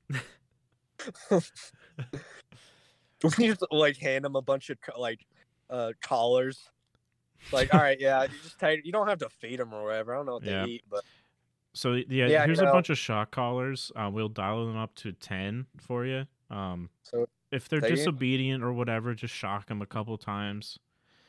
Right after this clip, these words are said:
Speaker 1: Or just for fun. We
Speaker 2: Yeah.
Speaker 1: sit around and, like, do it for fun
Speaker 2: If,
Speaker 1: sometimes.
Speaker 2: yeah, if you're bo-, if they're just sitting there,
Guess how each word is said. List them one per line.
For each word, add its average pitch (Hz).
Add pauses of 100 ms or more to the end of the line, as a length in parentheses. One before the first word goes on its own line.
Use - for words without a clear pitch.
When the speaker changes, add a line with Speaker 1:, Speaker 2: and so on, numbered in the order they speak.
(200)
Speaker 1:
Or 214
just 170
for 127
fun. 131 (260)
We 143
Speaker 2:
Yeah. 143
Speaker 1:
sit 175
around 139
and, 131
like, 117
do 123
it 120
for 107
fun 110
Speaker 2:
If, 120
Speaker 1:
sometimes. -
Speaker 2:
yeah, 113
if 104
you're 127
bo-, 120
if 127
they're 170
just 175
sitting 135
there, 131